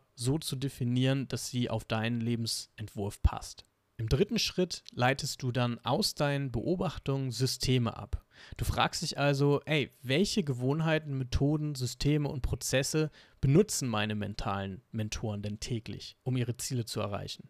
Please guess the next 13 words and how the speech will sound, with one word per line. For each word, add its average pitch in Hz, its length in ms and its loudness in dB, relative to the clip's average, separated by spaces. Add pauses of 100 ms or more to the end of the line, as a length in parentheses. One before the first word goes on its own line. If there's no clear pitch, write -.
Und 117 140 -2
dann 185 160 4
imitierst 190 640 0
du 180 60 2
diese 202 240 0
Bestandteile 147 920 0 (240)
und 120 160 -4
baust 127 360 4
sie - 100 -8
in 123 140 -2
deinen 113 180 -2
Alltag 95 480 -8
ein. 92 140 -16